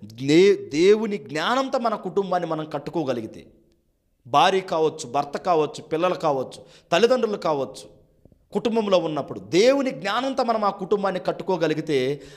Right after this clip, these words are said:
ది-, మనం నష్టపోము ప్రియులారా. దేవుని జ్ఞానంతో మనం కట్టుకోలేకుండా ఉంటే ఖచ్చితంగా మనం నష్టపోతాం. మనమందరం కూడా నష్టపోకుండా మన కుటుంబాలు మనము దీవించబడాలని మిమ్మల్ని అందరిని కూడా ప్రేమతో హెచ్చరిస్తున్నాను, నేను హెచ్చరించుకుంటున్నాను.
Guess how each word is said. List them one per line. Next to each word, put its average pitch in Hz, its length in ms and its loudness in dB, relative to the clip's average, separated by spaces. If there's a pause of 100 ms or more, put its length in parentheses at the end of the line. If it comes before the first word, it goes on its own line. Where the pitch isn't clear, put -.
(140)
ది-, 143 240 -4
మనం 139 380 -2
నష్టపోము 151 640 0
ప్రియులారా. 92 340 -14 (400)
దేవుని 208 440 2
జ్ఞానంతో 247 580 0
మనం 208 300 -2
కట్టుకోలేకుండా 180 720 -2
ఉంటే 160 600 -2 (320)
ఖచ్చితంగా 165 380 -6
మనం 135 220 -6
నష్టపోతాం. 110 560 -14 (160)
మనమందరం 170 340 0
కూడా 185 380 0 (340)
నష్టపోకుండా 214 720 0
మన 190 160 -4
కుటుంబాలు 185 520 -2
మనము 170 500 -6 (300)
దీవించబడాలని 180 760 0
మిమ్మల్ని 151 280 -2
అందరిని 202 240 0
కూడా 180 160 0
ప్రేమతో 160 400 -2
హెచ్చరిస్తున్నాను, 147 600 -4
నేను 143 120 -4
హెచ్చరించుకుంటున్నాను. 139 840 -4